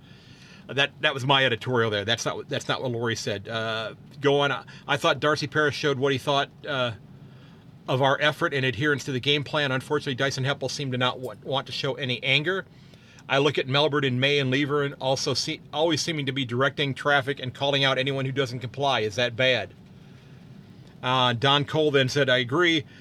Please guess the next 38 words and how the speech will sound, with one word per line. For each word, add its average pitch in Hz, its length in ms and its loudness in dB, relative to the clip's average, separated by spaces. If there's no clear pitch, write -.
At 135 100 0
least 147 220 2
Parish 175 300 2
displays 143 320 -2
a 139 60 0
bit 147 140 0
of 147 100 -2
passion 151 460 0
and 117 120 -8
continues 147 420 -6
to 127 80 -8
play 143 240 2
his 131 140 2
style 143 340 2
of 120 100 0
game 151 300 2
without 131 360 -2
const-, 131 420 -6
consistent 139 400 -8
support. 139 400 -2
Heppell, 156 440 -4
not 143 220 2
so 165 140 -2
sure 160 280 -4
of 123 60 -6
his 143 180 -6
future." 147 380 -6
Now, 113 120 -8
he's 175 520 -12
a 127 80 -12
two 175 200 -12
hundred 135 220 -6
game 135 140 -2
player, 151 260 -2
if 120 80 -4
I'm 120 80 -4
not 117 160 -2
mistaken. 110 420 -8